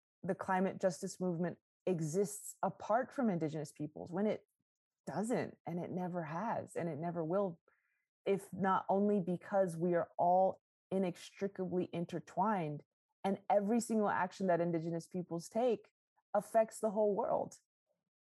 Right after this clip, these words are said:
and vice versa. And so it's like, to me, the quote unquote, "climate justice movement" involves every living being. The question is, are we gonna recognize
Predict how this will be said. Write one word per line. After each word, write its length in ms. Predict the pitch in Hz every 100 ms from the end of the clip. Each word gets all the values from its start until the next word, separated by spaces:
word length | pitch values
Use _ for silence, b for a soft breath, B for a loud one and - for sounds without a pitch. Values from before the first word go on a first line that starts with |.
| -
and 180 | 202 185
vice 280 | 180 175 180
versa. 460 | 180 240 - - - _ _ _ _ -
And 140 | 202
so 320 | - 226 220 - _ _ _ _ _ _ _ _ -
it's 220 | 226 -
like, 320 | 226 202 - _ _ _ -
to 120 | -
me, 500 | 226 220 262 254 247 -
the 200 | 185 165 -
quote 280 | - 233 220
unquote, 480 | 202 - 190 147
"climate 420 | - 175 175 180 -
justice 400 | 170 - 165 175
movement" 440 | 160 160 156 143 _ _ _ _ _ _ _ _ -
involves 580 | 208 196 180 170 160 - -
every 380 | 185 180 185 190
living 440 | 180 170 165 151
being. 360 | 143 92 - 185 _ _ _ _ _ _ 175
The 120 | 190
question 440 | - 220 - 226
is, 180 | 190 180
are 200 | - 170
we 100 | 165
gonna 240 | 170 160
recognize 640 | 147 151 165 170 151 -